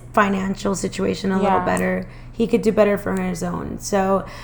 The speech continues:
Speaker 1: that's when it kinda feels a little good, right? Like,
Speaker 2: Yeah.
Speaker 1: you've been helping me, now let me help you as we
Speaker 2: Yeah, I
Speaker 1: transition
Speaker 2: love
Speaker 1: to
Speaker 2: that. I
Speaker 1: this.
Speaker 2: love that, that you've become this, like, such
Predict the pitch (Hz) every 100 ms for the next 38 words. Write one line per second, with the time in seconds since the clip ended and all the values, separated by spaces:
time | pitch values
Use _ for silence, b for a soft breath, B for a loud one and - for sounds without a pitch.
0 | B - 247 269 302 302 269 262 269 254
1 | 240 226 202 240 294 - 196 202 - -
2 | - 196 185 180 - 226 220 247 233 226
3 | 214 226 269 233 202 202 196 202 202 196
4 | 214 220 240 254 392 427 330 247 233 262
5 | 277 285 330 302 277 240 220 214 220 240
6 | 240 208 196 190 190 185 185 - 190 180
7 | 175 - 180 175 - 175 175 -